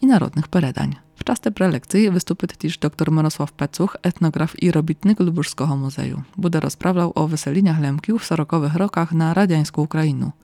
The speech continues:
W muzycznej części wystąpią dity i młodzież, jakie tworzą lemkiwski kameralny ansambl Kwitoczok. Andrzej Perechrym, jaki jawia się jednym z organizatorów podii, bude wiół nauku lemkiwskiego śpiewu.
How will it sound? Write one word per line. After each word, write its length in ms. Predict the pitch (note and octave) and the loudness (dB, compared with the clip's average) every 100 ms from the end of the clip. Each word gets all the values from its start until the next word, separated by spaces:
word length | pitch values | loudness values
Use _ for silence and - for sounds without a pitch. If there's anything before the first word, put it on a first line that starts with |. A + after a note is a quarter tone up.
| _ E3 | _ 0
W 80 | |
muzycznej 500 | F3 F#3 G#3 - D3 | 4 6 4 2 -2
części 400 | - C3+ - A3 A3+ | -2 -4 -2 0 0
wystąpią 360 | F#3 G3 - D#3+ | 0 -4 -6 -2
dity 280 | E3 G3+ - | 2 2 0
i 140 | G3+ | 0
młodzież, 460 | C#3+ C3+ B2+ D#3+ G3+ | 0 0 0 0 0
jakie 180 | F3 C#3 | -2 -4
tworzą 320 | - F#3+ F3 D#3+ | 0 0 2 0
lemkiwski 500 | C3+ - A3 - C4 | -2 0 -2 -2 0
kameralny 540 | G#3+ E3 D3+ E3+ E3+ - | 2 2 2 2 2 0
ansambl 380 | - - F3 - | -4 0 0 0
Kwitoczok. 600 | - C#4+ D3 - - - _ _ - | -2 -2 -2 -4 -8 -12 _ _ 2
Andrzej 260 | A3+ G#3 | 4 4
Perechrym, 460 | F#3+ F3+ F#3+ C#3+ B2+ | 2 2 0 0 -6
jaki 280 | C3 - C#3 | -6 -4 -2
jawia 260 | D#3+ D3+ C#3+ | 0 0 -4
się 160 | C#3+ | -4
jednym 340 | C#3 D3 C#3+ C#3 | -2 -2 -2 -4
z 100 | - | -6
organizatorów 600 | E3 D#3 D3 E3+ D3+ C3 | -2 -2 0 0 -2 -2
podii, 420 | - C3 F3+ B3+ | -6 -2 2 2
bude 340 | D#3 C3+ - | 2 -2 -4
wiół 280 | C#3 G3 F#3+ | 2 4 6
nauku 420 | D#3+ - A3+ - | 2 -2 -4 -2
lemkiwskiego 720 | G3 F#3+ - D#3+ - D#3+ C3+ | 0 2 0 -6 -10 -8 -6
śpiewu. 440 | D3 - - C3 | -6 -8 -8 -8